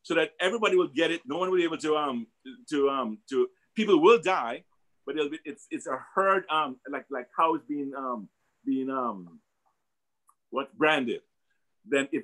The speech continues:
everyone gets it, then the virus won't be able to survive. It's not the best way to treat the virus, by the way.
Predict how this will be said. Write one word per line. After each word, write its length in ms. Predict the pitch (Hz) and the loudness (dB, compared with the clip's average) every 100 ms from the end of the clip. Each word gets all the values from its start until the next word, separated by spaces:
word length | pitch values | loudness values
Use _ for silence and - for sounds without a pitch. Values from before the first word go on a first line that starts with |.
| 165 | 0
everyone 320 | 202 214 190 | 2 4 2
gets 240 | 180 208 | -2 -4
it, 80 | 131 | -6
then 220 | 135 131 - | -6 -8 -10
the 60 | |
virus 320 | 107 123 135 131 | -4 0 0 0
won't 140 | 135 | 2
be 80 | 143 | 4
able 140 | 139 | 4
to 80 | 127 | 0
survive. 400 | 151 160 151 - _ _ _ _ _ _ _ _ _ _ _ _ _ _ - | -4 0 0 -2 _ _ _ _ _ _ _ _ _ _ _ _ _ _ -4
It's 160 | 139 | -2
not 220 | 135 180 | 0 0
the 80 | 170 | 2
best 280 | 160 165 - | 2 2 2
way 200 | 160 165 | -2 -2
to 60 | - _ - | -4 _ -10
treat 180 | 151 | -8
the 60 | - | -4
virus, 400 | 127 165 135 98 | 2 2 2 -2
by 160 | 123 107 | -6 -6
the 80 | |
way. 80 | 92 | -8